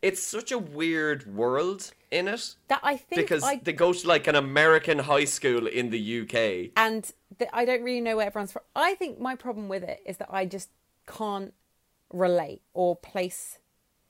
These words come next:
Speaker 2: You know how a lot of the time to like a show, obviously not Squid Game. If you watch Squid Game, I can't relate to that one bit. But it, like, sometimes with those kind of shows, you want a bit more relatable, something like that. Whereas I just can't relate to any of them.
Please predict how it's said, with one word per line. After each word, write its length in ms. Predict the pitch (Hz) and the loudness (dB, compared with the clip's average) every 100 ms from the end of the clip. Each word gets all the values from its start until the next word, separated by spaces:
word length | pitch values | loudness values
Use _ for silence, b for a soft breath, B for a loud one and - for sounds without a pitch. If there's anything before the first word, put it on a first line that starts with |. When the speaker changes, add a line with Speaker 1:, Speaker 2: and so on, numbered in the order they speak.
| _ | _
Speaker 2:
You 120 | 226 | 0
know 140 | 294 | 0
how 180 | 302 320 | 2 2
a 60 | 285 | 4
lot 140 | 240 | 2
of 100 | 220 | 0
the 80 | 220 | -4
time 260 | - 190 190 | -6 -8 -6
to 120 | - | -6
like 320 | 180 175 180 | -4 -4 -4
a 20 | |
show, 300 | 185 - 151 - | -10 -4 -4 0
obviously 280 | 285 269 214 | -2 0 0
not 320 | 208 - - | -2 -4 -10
Squid 240 | - 175 | -4 -2
Game. 200 | - 139 | -2 -4
If 100 | 165 | -4
you 60 | 214 | 0
watch 120 | 214 | 0
Squid 200 | - 196 | 0 -4
Game, 140 | 151 147 | -2 -4
I 60 | |
can't 260 | 165 208 202 | 0 2 2
relate 240 | 165 156 | 0 -2
to 40 | 190 | -4
that 140 | 151 | -8
one 160 | 143 156 | -6 -6
bit. 180 | 147 - b b b - | -8 -8 b b b 6
But 260 | 214 143 - _ _ _ _ _ | 6 6 -2 _ _ _ _ _
it, 240 | 220 - - | 2 2 0
like, 160 | 208 | 0
sometimes 440 | 208 240 226 226 208 | 0 -4 -2 -6 -4
with 140 | 220 | -4
those 160 | 214 202 | -4 -6
kind 160 | 208 | -8
of 80 | 196 | -8
shows, 360 | - 202 175 160 | -4 -2 -2 -6
you 80 | 170 | -6
want 260 | 180 175 _ _ _ | -6 -8 _ _ _
a 60 | |
bit 160 | 170 175 | -4 -4
more 140 | 175 170 | -2 -4
relatable, 600 | 170 175 170 165 160 165 | -2 -4 -4 -6 -6 -8
something 180 | 185 170 | -10 -8
like 140 | 156 | -6
that. 220 | 170 170 | 0 0
Whereas 240 | 170 165 160 | 0 -2 -4
I 140 | - 180 | -4 -6
just 160 | 202 | -6
can't 220 | - 196 | -10 -8
relate 240 | 185 170 - | -4 -6 -8
to 100 | - | -12
any 180 | 156 151 | -12 -12
of 100 | - | -8
them. 280 | 151 151 | -8 -8